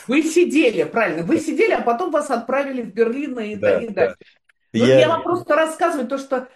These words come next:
Speaker 1: я просто наблюдала на
Speaker 2: Ну,
Speaker 1: этих тусовках, и, э,
Speaker 2: Послушайте, б-, так сказать, э, э, женщины в этом смысле рассматриваются как драгоценности, да. Вот кто-то вешает на себя, знаете, там вначале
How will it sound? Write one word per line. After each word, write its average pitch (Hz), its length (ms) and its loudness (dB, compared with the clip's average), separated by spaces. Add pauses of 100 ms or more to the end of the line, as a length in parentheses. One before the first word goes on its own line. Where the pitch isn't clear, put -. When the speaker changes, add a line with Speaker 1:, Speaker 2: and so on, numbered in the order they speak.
(120)
Speaker 1:
я 254 160 0
просто 262 280 -2
наблюдала 262 680 2
на 196 120 -6
Speaker 2:
Ну, 220 140 2
Speaker 1:
этих 202 140 -8
тусовках, - 680 -8
и, 208 480 -6 (340)
э, 76 600 -4 (520)
Speaker 2:
Послушайте, 143 680 2
б-, 123 280 -6
так 123 120 -4
сказать, 135 460 -6
э, 113 180 0 (500)
э, 113 120 -2 (160)
женщины 143 640 2
в 123 60 0
этом 143 240 0
смысле 147 400 -6
рассматриваются 107 840 -4
как 123 200 -2
драгоценности, 85 1040 -8 (140)
да. 123 220 0
Вот 87 240 -10
кто-то 143 320 -2
вешает 123 480 -2
на 110 80 -4
себя, 110 340 -2
знаете, 131 360 -4
там 85 180 -12
вначале 92 480 -6